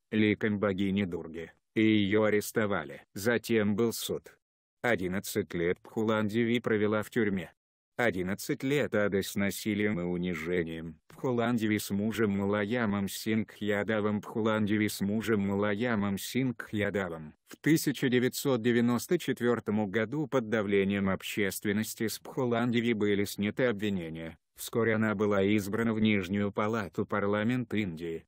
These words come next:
В то же время индийский режиссёр Шикхар Капур снял фильм «Королева бандитов», прославивший Пхуланджеви далеко за пределами Индии.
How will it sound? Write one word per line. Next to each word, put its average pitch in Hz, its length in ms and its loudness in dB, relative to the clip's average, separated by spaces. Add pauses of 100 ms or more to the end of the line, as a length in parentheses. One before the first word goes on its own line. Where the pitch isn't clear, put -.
В - 100 -20
то 143 160 4
же 123 140 2
время 120 400 2
индийский 101 500 0
режиссёр 110 600 0
Шикхар 107 540 -4
Капур 98 440 -2
снял 104 380 0
фильм 104 340 -2
«Королева 117 540 2
бандитов», 95 760 -4 (180)
прославивший 110 960 2
Пхуланджеви 117 720 0
далеко 110 440 0
за 107 160 0
пределами 110 600 2
Индии. 82 480 -6